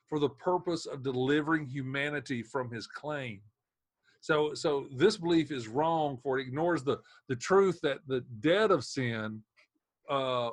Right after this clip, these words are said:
was owed to God, since it was God's law that was violated. So,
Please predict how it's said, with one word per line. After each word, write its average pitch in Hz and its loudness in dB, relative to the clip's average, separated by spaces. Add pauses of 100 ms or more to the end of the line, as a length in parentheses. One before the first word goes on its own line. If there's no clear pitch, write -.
was 127 0
owed 160 0
to 135 -2
God, 120 2 (840)
since 151 0
it 151 -4
was 143 0
God's 147 2
law 127 0
that 123 -2
was 113 -10
violated. 123 0
So, 147 2